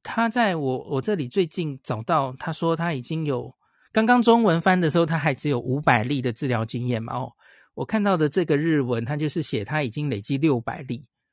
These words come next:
的自宅疗养者，就是大家知道日本关西那个时候疫情很严重，所以很多病患其实是要你在家里嘛，吼，你不能住院，在家疗养，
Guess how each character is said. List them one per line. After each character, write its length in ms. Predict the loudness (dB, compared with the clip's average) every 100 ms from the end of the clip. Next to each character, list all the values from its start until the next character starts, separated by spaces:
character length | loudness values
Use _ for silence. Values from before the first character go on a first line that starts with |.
| _ _ _ _
的 220 | -2 -2
自 340 | -6 -6 -4 -2
宅 240 | -2 0
疗 240 | 0 0
养 220 | 0 0 -2
者， 220 | -6 -6
就 100 | -4
是 240 | 0 0 -2 _ 2
大 80 | 2
家 80 |
知 140 | 4 2
道 140 | 2
日 120 | 2
本 220 | 0 0 -4
关 180 | -2 -2
西 140 | 0 0
那 120 | 0
个 120 | 0
时 160 | -2 2
候 180 | 4
疫 100 | 2
情 160 | 0 2
很 140 | 2
严 180 | 2 0
重， 240 | 4 2 2 _ -20 -20 -16
所 200 | -2 2
以 100 | 2
很 140 | 0
多 180 | 2 2
病 200 | 2 2
患 160 | 0 -2
其 160 | -2
实 120 | -4 -2
是 100 | 2
要 160 | 2
你 160 | 2 2
在 100 | 0
家 320 | 2 4 4
里 160 | 2 -6
嘛， 140 | -10
吼， 220 | -12 -12 -16 _ -8
你 120 | 0
不 120 | 2
能 180 | 2 0
住 220 | 0 2
院， 260 | 2 0 -8 _ -4
在 180 | -4 -2
家 480 | -2 0 0 -2 -6
疗 240 | -4 0 2
养， 240 | 2 -2